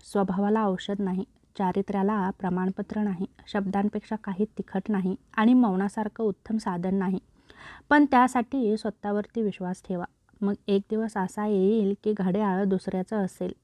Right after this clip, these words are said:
पण वेळ मात्र नक्कीच तुमची असेल आणि ती चांगली वेळ येण्यासाठी शंभर टक्के देऊन तुम्ही प्रयत्न करत राहा. दुःखात पाठ दाखवणारे आणि परिस्थितीसमोर पाठ ठेवणारे यातील फरक म्हणजेच माणुसकी.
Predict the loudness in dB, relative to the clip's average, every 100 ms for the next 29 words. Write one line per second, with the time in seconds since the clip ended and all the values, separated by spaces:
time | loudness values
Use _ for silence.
0 | _ -2 0 2 2 0 -2 -4 -4 -2
1 | -6 _ -2 0 -2 -6 -4 -4 -2 -2
2 | -4 -4 -8 -10 -12 _ _ -2 0 0
3 | 0 -2 0 0 4 2 2 0 -2 -4
4 | -6 -8 -6 -2 -2 -4 -10 _ _ -2
5 | 0 2 2 -2 -2 -4 -4 -2 0 0
6 | -2 -2 -2 -2 -4 -4 -8 -8 -8 -8
7 | -8 -10 _ -20 -20 -20 -20 -20 -10 4
8 | 4 4 -2 -2 -2 -4 _ 2 4 4
9 | 2 -2 -2 0 0 0 -2 -6 -2 -2
10 | -2 -2 -2 -2 -6 -4 -4 -2 0 -2
11 | -2 -4 -4 -8 -20 _ -2 0 0 0
12 | 0 0 0 -2 -2 -4 -2 -4 -4 -4
13 | -2 0 0 -2 -2 -2 -4 -8 -10